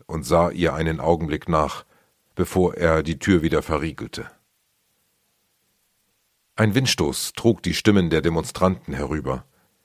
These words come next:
die auf der Straße des siebzehnten Juni zum Brandenburger Tor zogen und mit hasserfüllten Parolen die Ausweisung aller Muslime aus Deutschland forderten.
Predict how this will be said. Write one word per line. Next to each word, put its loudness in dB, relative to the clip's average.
die 0
auf 0
der 2
Straße 0
des -4
siebzehnten -2
Juni 2
zum -4
Brandenburger 2
Tor 2
zogen -4
und -6
mit -6
hasserfüllten 0
Parolen 4
die -2
Ausweisung 2
aller 4
Muslime 0
aus -6
Deutschland 0
forderten. -8